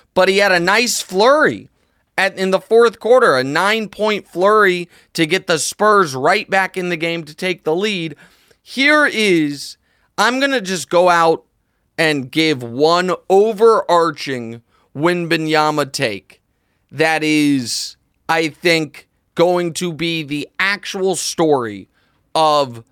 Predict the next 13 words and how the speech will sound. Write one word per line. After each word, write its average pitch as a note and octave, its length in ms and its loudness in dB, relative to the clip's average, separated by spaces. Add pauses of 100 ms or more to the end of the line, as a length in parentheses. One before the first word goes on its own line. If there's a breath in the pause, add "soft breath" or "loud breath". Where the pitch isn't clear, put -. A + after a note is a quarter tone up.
the D3+ 200 2
first D#3 600 -2
decade D#3 560 0
of B2+ 140 -4
his C3+ 240 -6
career. G#2 400 -10 (2000)
If C#4 400 -2
he A#3+ 280 -2
becomes D#3+ 1080 -6 (1080)
a E3+ 200 0
knockdown E3+ 1080 -2
three-point D#3+ 760 -6
shooter, - 520 -14